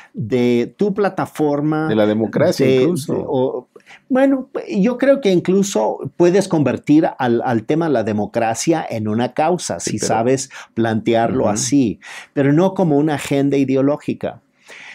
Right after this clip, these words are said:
Speaker 1: La oposición mexicana no puede cometer el error de la oposición venezolana. La Venezuela, entre otras cosas, está como está,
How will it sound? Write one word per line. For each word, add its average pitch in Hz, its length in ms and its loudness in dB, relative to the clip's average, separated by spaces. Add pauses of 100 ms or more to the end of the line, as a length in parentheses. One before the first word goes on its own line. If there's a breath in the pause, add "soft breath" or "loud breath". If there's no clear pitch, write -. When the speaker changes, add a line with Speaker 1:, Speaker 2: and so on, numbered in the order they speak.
(200 loud breath)
Speaker 1:
La 160 120 2
oposición 170 760 -2
mexicana 123 840 -4 (480)
no 190 440 0
puede 196 640 0
cometer 139 680 -2
el 120 160 -2
error 113 500 -2 (540)
de 113 200 -2
la 104 80 0
oposición 101 600 -6
venezolana. 104 960 -8 (800 loud breath)
La 127 440 -2
Venezuela, 180 840 -2
entre 135 280 -2
otras 180 280 -6
cosas, 120 160 -2
está - 240 -8
como 98 240 -4
está, 95 500 -6